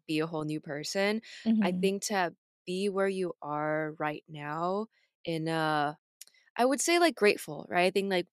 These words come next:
Speaker 1: despite challenges, def-, despite adversity, you're in a grateful mindset, which I
Speaker 2: Mm-hmm.
Speaker 1: think can help set your new year on the right foot. Because instead of,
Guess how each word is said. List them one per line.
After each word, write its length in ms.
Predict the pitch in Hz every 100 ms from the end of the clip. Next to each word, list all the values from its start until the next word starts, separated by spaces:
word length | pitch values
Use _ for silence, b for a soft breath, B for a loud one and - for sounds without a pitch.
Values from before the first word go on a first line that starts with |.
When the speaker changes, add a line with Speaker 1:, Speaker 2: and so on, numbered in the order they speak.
| -
Speaker 1:
despite 520 | 185 - - 190 196
challenges, 540 | - 170 165 156 160
def-, 240 | - 165 - -
despite 400 | 170 - 170 170
adversity, 720 | - 156 160 - 160 160 156 147
you're 180 | 165 160
in 200 | 165 160
a 120 | 156
grateful 540 | - 165 156 - 165 165
mindset, 680 | 156 143 151 - 214 226 233 b b b
which 200 | - 208 202
I 120 | 185
Speaker 2:
Mm-hmm. 100 | 185
Speaker 1:
think 260 | 170 165 -
can 320 | - 190 190
help 420 | 190 - 160 151 - _ _ -
set 420 | - - 165 156
your 240 | - 160 156
new 200 | 156 160
year 460 | 156 160 147 139 -
on 440 | 156 151 143 147 156 -
the 60 |
right 240 | 165 175 -
foot. 240 | 180 170
Because 500 | - 170 165 165 - -
instead 440 | 165 - 175 175
of, 340 | 170 156 151